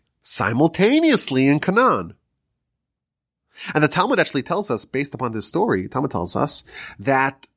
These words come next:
determining who you're going to marry is from God. Not only that, the Talmud tells us, the Book of Morkot on page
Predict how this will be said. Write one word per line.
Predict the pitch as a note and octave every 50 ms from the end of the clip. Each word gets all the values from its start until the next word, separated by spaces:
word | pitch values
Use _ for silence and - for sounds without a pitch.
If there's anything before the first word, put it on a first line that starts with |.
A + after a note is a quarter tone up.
| _ -
determining | A2 C#3 C3+ - - - A3 C4 D4+ D#4 D#4+ C#4+ C#4+ C4+ C4 B3 - - _ _ _ _
who | _ - - - C4+ C#4+ D#4 D#4+ D#4 A#3+
you're | F#3+ F3+ E3
going | E3 F3+ G3 G#3 F#3
to | - D3+
marry | D3 C#3+ C#3 D3 D#3+ F3+ F#3 G3 - - -
is | - D#3 E3 F3 F#3+ E3+ - - - _ _ _ _ _ _ _ _
from | _ - - A2 G2+
God. | F2+ G2 C#2+ F2 F2+ - - _ _ _ _ _ _ _ _ -
Not | A2+ A#2
only | A#2 A2
that, | A2 C3 C3+
the | -
Talmud | A#2 A2 G#2 F#2+
tells | G2+ G#2+ C#3
us, | E3 D#3+
the | -
Book | - G#2
of | G2+ G2+
Morkot | F#2 F#2+ - - -
on | G#2+ F#2+
page | - A2 A2 G#2+ -